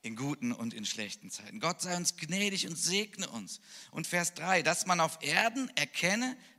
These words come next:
deinen Weg, unter allen Heiden dein Heil." Wow.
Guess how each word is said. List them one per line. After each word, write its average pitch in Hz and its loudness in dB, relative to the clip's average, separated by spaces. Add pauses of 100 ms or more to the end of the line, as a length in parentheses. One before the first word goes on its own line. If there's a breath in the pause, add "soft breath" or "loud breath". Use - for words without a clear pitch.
deinen 185 4
Weg, 160 2 (240 loud breath)
unter 170 0
allen 220 2
Heiden 175 0 (220 loud breath)
dein 170 6 (160)
Heil." 233 0 (800)
Wow. 110 0